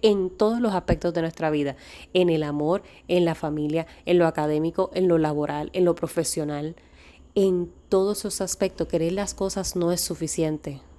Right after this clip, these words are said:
Hay que ir un poquito más allá. Y si tú quieres saber más, tienes que darle oído. Busca el episodio número sesenta y ocho. Número dos, top dos. El costo de hacerlo versus no hacerlo. Uf.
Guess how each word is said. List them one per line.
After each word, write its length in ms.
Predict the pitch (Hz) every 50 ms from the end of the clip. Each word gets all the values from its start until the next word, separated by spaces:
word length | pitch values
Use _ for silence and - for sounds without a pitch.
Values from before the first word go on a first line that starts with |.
| - - - - -
Hay 180 | 190 190 190
que 120 | 190 - 202
ir 80 | 185
un 100 | 185 185
poquito 400 | 180 - 180 170 180 180 185 175
más 140 | 170 170 175
allá. 260 | 175 170 165 170 170 -
Y 100 | 170 208
si 120 | - 196
tú 100 | 185 196
quieres 220 | 196 214 226 233 -
saber 260 | 226 220 214 196 185
más, 300 | 185 196 202 - - - -
tienes 400 | - 269 262 254 240 226 233 233
que 80 | - 240
darle 260 | 214 196 196 196 190
oído. 280 | 180 175 170 165 156 147 - - - - - -
Busca 320 | 185 196 214 220 220 233
el 60 | 220
episodio 420 | 214 214 202 208 - 196 185 180 175
número 240 | 170 170 170 175 180
sesenta 480 | - 185 - - 180 175 170 175 165
y 80 | 160 160
ocho. 340 | 160 165 165 - - 143 - - - - - - - -
Número 520 | 226 262 294 294 277 277 269 262 269 262
dos, 400 | 247 240 254 254 240 233 - - -
top 300 | 254 208 220 - - -
dos. 540 | - 220 214 226 220 185 - - - - - - - - - - - - - _ - _ - - - - - - - -
El 300 | 254 262 254 226 - -
costo 400 | - 233 269 254 - - 330 320
de 80 | 302 302
hacerlo 520 | 285 - - 294 294 285 262 240 202 185
versus 520 | 180 190 180 165 156 - 175 165 165 -
no 220 | 190 190 196 - -
hacerlo. 640 | - 220 190 - - 202 185 175 160 151 147 143 - - -
Uf. 800 | 359 403 403 359 - - - - - - - - - - -